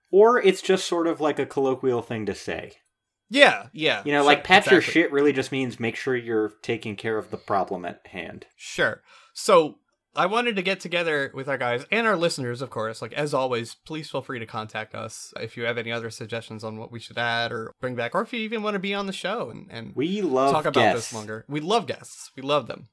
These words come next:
Speaker 2: We don't get enough requests for guesthood. And then one, sometimes we do get requests for guesthood, and we're like, "All right, what do you do?" And they're like, "I'm a mechanical engineer." And I'm like, "Oh, well, that's not really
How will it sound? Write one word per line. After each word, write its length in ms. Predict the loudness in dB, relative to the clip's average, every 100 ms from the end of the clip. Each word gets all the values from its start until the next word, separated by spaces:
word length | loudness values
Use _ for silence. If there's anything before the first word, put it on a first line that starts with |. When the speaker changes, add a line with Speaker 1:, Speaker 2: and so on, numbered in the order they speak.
| -10
Speaker 2:
We 140 | -6
don't 180 | -4 -4
get 140 | -4
enough 340 | -2 -4 -8 _
requests 640 | -12 -8 -6 -6 -8 -14
for 200 | -12 -12
guesthood. 560 | -8 -10 -10 -14 -16 -18 _ _ _ _ -4
And 160 | -2
then 180 | -2 -4
one, 280 | -6 -8 -10 _
sometimes 560 | -8 -8 -6 -10 -10 -14
we 140 | -14
do 180 | -8 -6
get 160 | -6 -8
requests 300 | -10 -10 -12
for 140 | -14
guesthood, 340 | -14 -12 -12
and 140 | -12 -16
we're 60 |
like, 240 | -16 -16 -20 _ _ _ -16
"All 80 | -12
right, 140 | -10
what 120 | -10
do 80 | -10
you 40 |
do?" 140 | -8 -10
And 280 | -10 -14 -16
they're 120 | -16
like, 140 | -16 -12
"I'm 180 | -10 -10
a 220 | -12 -14 _ _ _ _ -20
mechanical 500 | -20 -16 -16 -14 -14
engineer." 540 | -12 -12 -12 -14 -16
And 80 | -18
I'm 60 | -18
like, 140 | -18 -18
"Oh, 220 | -18 -18
well, 300 | -20 -20 -20 _ _ _
that's 160 | -20 -16
not 160 | -14
really 300 | -14 -16 -20